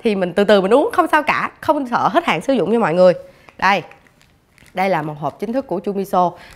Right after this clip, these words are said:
rất là, ờ, nhẹ, ngắn gọn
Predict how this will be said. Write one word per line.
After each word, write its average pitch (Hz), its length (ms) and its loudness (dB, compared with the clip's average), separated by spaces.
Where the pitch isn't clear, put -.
rất 247 160 -2
là, 160 200 4
ờ, 156 180 -4
nhẹ, 135 540 -2
ngắn 214 220 -4
gọn 131 280 0